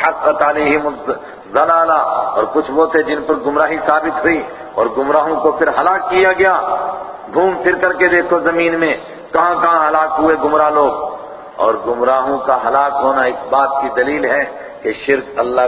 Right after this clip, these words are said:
کو پسند نہیں ہے۔ اسی کو فرمایا، "قل فللہ الحجۃ البالغہ"، آپ کہہ دیجئے اللہ ہی کے لیے دل میں اتر جانے والی دلیل ہے۔ "فلو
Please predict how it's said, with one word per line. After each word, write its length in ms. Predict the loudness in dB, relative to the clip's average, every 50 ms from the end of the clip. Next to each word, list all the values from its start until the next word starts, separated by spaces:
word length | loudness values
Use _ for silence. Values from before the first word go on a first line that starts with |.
| 2 0
کو 100 | -2 -2
پسند 480 | -2 -6 -4 0 0 0 0 0 2 4 4 4 4 2 -4 -8 -10 -12 -14 -16 -16 -14 -10
نہیں 360 | -8 -8 -6 -6 -8 -8 -6
ہے۔ 140 | -6 -6 -6 -8 -12 -18 -20 -20 -20 -10 -4
اسی 280 | -4 -4 -2 -2 -4 0
کو 160 | 2 2 2 2
فرمایا، 460 | 2 0 2 2 2 4 2 2 0 0 -4 -4 -6 -8 -2 2
"قل 240 | 2 2 2 2 2 2
فللہ 360 | 2 2 2 2 0 2 2
الحجۃ 720 | 2 2 2 2 0 0 0 0 -2 0 0 0 0 0 0
البالغہ"، 920 | -2 -2 0 0 2 2 2 2 2 2 2 2 2 2 2 0 -2 -4 -4 -6 -4 -2 0
آپ 360 | 2 2 2 2 0 -2 0
کہہ 140 | 0 0 0 0
دیجئے 420 | 0 0 0 0 0 0 0 0 -2 -4 -12 -16 -6 -4
اللہ 260 | -2 -2 0 2 2 2 4 4 2
ہی 120 | 2 2 2 0
کے 100 | 0 0
لیے 220 | 0 2 0 0 -2 -2 0 0
دل 140 | 0 0
میں 160 | 0 -2 -4 -4 0 0
اتر 240 | 0 2 2 0 0
جانے 300 | 2 2 2 4 4 4
والی 260 | 4 4 2 2 0
دلیل 360 | 0 0 2 2 0 0 -2 0
ہے۔ 180 | 2 2 2 0 -2 -6 -12 -14 -14 -2 2
"فلو 260 | 2 2 2 2 0